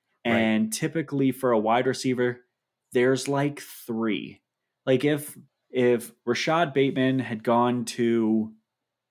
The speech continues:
Speaker 2: Detroit, I would feel better about it because Detroit has no one to throw to. Um,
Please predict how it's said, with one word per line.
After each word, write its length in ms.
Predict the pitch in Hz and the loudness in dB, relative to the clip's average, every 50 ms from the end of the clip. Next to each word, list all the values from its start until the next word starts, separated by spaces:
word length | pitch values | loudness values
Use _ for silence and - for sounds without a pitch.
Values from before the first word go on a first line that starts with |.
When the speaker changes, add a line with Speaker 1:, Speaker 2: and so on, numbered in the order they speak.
| _ _ _ _ _ _ _ _ - | _ _ _ _ _ _ _ _ -6
Speaker 2:
Detroit, 800 | 123 117 - - - - - 143 131 90 65 - - - - - _ _ _ _ _ _ _ _ _ _ _ _ _ _ _ - | -6 -6 -4 -4 -6 -4 0 0 0 0 0 -4 -12 -16 -16 -18 _ _ _ _ _ _ _ _ _ _ _ _ _ _ _ -2
I 80 | 131 | 0
would 140 | 127 123 117 | 0 0 0
feel 180 | 110 139 131 120 | 2 2 2 2
better 300 | 110 120 110 101 95 85 | 4 2 2 2 0 -2
about 260 | 82 82 76 78 78 | -2 -4 -4 -6 -6
it 140 | 78 - - | -8 -10 -8
because 420 | 117 113 - 123 113 110 107 - | -8 -4 -2 0 0 0 -2 -4
Detroit 480 | - - 123 117 - - 139 135 123 123 | -8 -8 -8 -6 -4 0 2 2 2 0
has 260 | - 120 117 107 101 | -2 -4 -4 -4 -2
no 340 | 110 110 117 120 120 120 120 | 0 0 2 2 4 4 4
one 180 | 123 120 117 | 2 0 0
to 80 | 113 110 | -2 -4
throw 320 | 110 - 117 113 104 104 | -6 -6 -4 -4 -2 -4
to. 320 | 101 - - - - - - _ _ _ _ _ _ _ _ | -4 -8 -12 -16 -16 -18 -20 _ _ _ _ _ _ _ _
Um, 540 | - 113 110 107 104 98 92 98 104 107 - | -4 -2 -2 0 -2 -2 -4 -8 -12 -14 -18